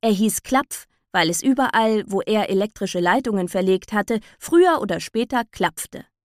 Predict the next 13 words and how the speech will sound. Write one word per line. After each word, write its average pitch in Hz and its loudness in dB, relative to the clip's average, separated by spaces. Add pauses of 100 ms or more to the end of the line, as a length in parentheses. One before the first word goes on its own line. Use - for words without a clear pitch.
(580)
Wenn 302 4
es - -4
klapfte, 214 -4 (200)
gab 233 -2
es 220 -2
einen 190 -2
kurzen, 294 -4
scharfen 262 -4
Knall 226 2 (240)
wie 311 4
von 302 -2
einem 240 2
Pistolenschuss, 202 -2